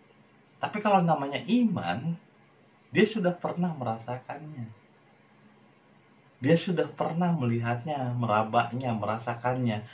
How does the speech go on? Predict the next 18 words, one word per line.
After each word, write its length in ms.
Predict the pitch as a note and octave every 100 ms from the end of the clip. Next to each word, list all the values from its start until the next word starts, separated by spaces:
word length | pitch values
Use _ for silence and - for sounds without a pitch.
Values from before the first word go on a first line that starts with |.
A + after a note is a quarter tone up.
| - - -
dan 240 | G2 G#2
pernah 320 | B2+ C#3 D#3
memakannya. 800 | B2+ G#2 F#2+ F2+ G#2 B2+ B2 G2+ - _ _ _ _ _ -
Itulah 240 | C#3+ C#3+ B2+
iman. 400 | E3+ D#3+ D#3+ D3+ - - _ _ _ _ _ _ _ _ _ _ - _ _ _ _ _ _
Jadi 240 | A#2+ B2 D#3
orang 400 | - F3 B2+ E3
yang 240 | A#2 A#2
percaya 480 | A2+ - - G2+ G2+ -
Tuhan 400 | G2 F3+ G3 C3+
belum 240 | G#2 F2+
tentu 240 | G#2+ B2
beriman. 640 | D#3+ C3+ C3 D3+ C3+ A#2+ B2 A#2+ - _ _ _ _ _ -
Tapi 240 | - -
kalau 320 | E3+ D#3 C#3+
orang 160 | C#3+ C#3
yang 160 | B2+ A2+
beriman, 560 | C#3+ A3+ G#3 D3+ E3